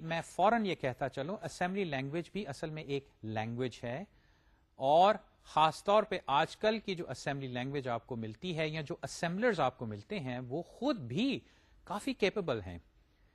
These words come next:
یعنی کہ اگر آپ اس میں پروگرامنگ کریں تو اس میں آپ وہی پروگرامنگ کانسٹرکٹس، if then else، لوپس، ویریبلز، پروسیجرز،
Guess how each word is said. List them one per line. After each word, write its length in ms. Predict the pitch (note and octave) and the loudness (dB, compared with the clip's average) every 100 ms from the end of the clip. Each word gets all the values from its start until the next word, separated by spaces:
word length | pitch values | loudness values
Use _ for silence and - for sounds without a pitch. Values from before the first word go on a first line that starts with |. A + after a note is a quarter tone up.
| _ _ _ | _ _ _
یعنی 180 | D3 G#3+ | -4 0
کہ 220 | A3 G#3 | 2 2
اگر 200 | E3+ E3+ | 2 4
آپ 140 | F3 E3+ | 6 6
اس 140 | D#3+ - | 2 -6
میں 80 | D#3 | -4
پروگرامنگ 480 | C3+ A#2+ C3 G3 G#3 | -2 -2 -2 -2 -2
کریں 200 | D#3 E3+ | -2 -2
تو 260 | F#3 F3+ F3 - | -2 -4 -4 -10
اس 200 | C3+ - | -14 -6
میں 80 | D#3 | -2
آپ 160 | C#3 C3+ | 0 0
وہی 220 | C3+ G#3 | 0 0
پروگرامنگ 480 | A#3 F3+ D3 C#3 C#3 B2+ | 0 -2 0 0 -2 -2
کانسٹرکٹس، 560 | C3 B2+ - A#2+ - - | -4 -4 -4 -6 -6 -6
if 120 | D#3 - | -8 -4
then 200 | C#3 B2+ | -4 -2
else، 240 | B2 B2 - | -2 -4 -6
لوپس، 520 | A#2+ C#3+ D3+ C#3 - - - | -4 0 0 -2 -10 -18 -2
ویریبلز، 800 | A#2+ D#3 D3+ C#3 B2+ C3+ C3 - _ | 4 6 6 4 0 -2 -4 -10 _
پروسیجرز، 720 | C#3 - F3 D3+ D3+ C#3+ - | -6 -2 -2 0 0 -2 -4